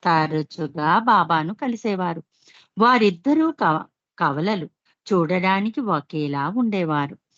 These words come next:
బాబా దర్శనానికి వచ్చిన మహారాణి శాంతాదేవి వైపు చూస్తూ బాబా తమాషాగా, "నేను భగవంతుడను, సర్వజ్ఞుడను అయినప్పటికీ వీరిద్దరిలో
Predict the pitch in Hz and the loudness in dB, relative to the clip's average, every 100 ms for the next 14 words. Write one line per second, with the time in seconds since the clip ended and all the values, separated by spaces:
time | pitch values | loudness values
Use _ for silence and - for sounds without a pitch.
0 | _ _ 180 208 240 320 339 233 160 - | _ _ 0 4 6 4 2 2 -2 -2
1 | 190 226 262 262 214 208 - 180 151 143 | -2 0 0 0 -2 -2 -2 0 0 0
2 | 160 - _ - 185 185 240 294 302 277 | -4 -12 _ 0 4 6 6 6 4 4
3 | 233 214 180 180 135 139 151 233 247 220 | 2 0 -4 -4 -4 -6 -2 0 0 0
4 | 180 165 160 151 139 147 - 151 135 - | 0 -2 -2 -2 -4 -8 -8 -10 -10 0
5 | 285 294 - - _ 165 170 175 208 311 | 2 2 -2 -16 _ 2 4 6 4 2
6 | - 151 147 151 170 233 208 160 156 160 | 0 -4 0 -2 -2 -2 -2 0 0 0
7 | - _ _ 214 233 311 294 180 143 147 | -6 _ _ 6 8 6 4 2 0 -2
8 | 180 262 285 233 175 165 165 170 151 - | -2 -2 0 0 0 0 0 0 -4 -8
9 | - _ 214 185 208 294 330 269 254 196 | -20 _ 2 2 2 0 -2 0 2 2
10 | 170 165 165 147 - _ 151 143 147 143 | 0 0 -2 -4 -12 _ -4 -2 -2 -4
11 | - 165 196 - 311 339 _ _ 208 262 | -6 -6 -6 -2 -2 -2 _ _ 4 8
12 | 302 254 185 185 285 302 269 220 208 | 8 6 4 4 4 4 4 2 0